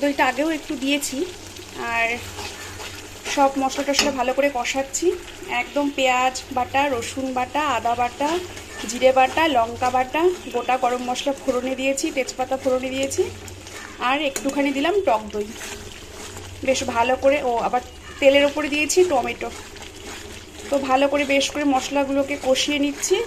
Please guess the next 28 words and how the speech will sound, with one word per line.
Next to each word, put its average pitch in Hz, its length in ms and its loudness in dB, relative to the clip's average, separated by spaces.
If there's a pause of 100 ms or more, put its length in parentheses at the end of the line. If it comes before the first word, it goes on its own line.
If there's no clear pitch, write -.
(140)
তারপরে 247 460 0 (440)
একটুখানি 277 460 -2
জল 262 320 2
দিয়ে 311 160 0
দিয়ে 247 200 -2
দেবো 254 180 0
কাতলা 233 300 -6
মাছগুলো। 220 420 -6 (800)
এটা - 180 0
হচ্ছে 277 280 2
কাতলা 254 300 -2
মাছের 262 340 -2
কালিয়া। 226 360 0 (2000)
আর 247 220 4
আমার 262 160 4
সর্ষে 269 400 6
ইলিশটাও 294 400 4
হয়ে 277 220 6
গেছে, 269 320 4
সর্ষে 277 380 2
দিয়ে 269 140 2
পোস্ত 254 320 0
দিয়ে 277 160 2
ইলিশ 254 240 0
মাছটা 262 280 0
করে 262 200 6
নিয়েছি 269 380 2
আগেই। 294 360 2